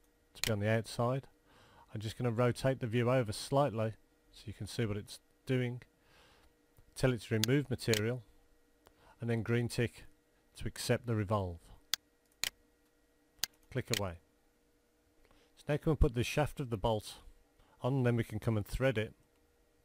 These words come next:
I'm gonna rotate the view over. I'm gonna do an extrude onto the bottom of the hex.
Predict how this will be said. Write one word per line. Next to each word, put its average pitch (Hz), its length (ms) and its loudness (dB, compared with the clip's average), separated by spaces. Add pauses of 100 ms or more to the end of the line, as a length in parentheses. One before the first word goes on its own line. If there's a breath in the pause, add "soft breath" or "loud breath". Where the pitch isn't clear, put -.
(840 soft breath)
I'm - 160 -10
gonna 113 140 -2
rotate 120 300 -2
the 117 80 -8
view 110 240 -2
over. 120 300 -2 (1000 loud breath)
I'm 123 80 -4
gonna 113 160 -2
do 117 140 -2
an 107 60 -2
extrude 143 600 -2 (220)
onto 110 240 -8
the 107 220 -2 (1080 soft breath)
bottom 139 280 0
of 110 80 0
the 107 80 0
hex. - 500 -4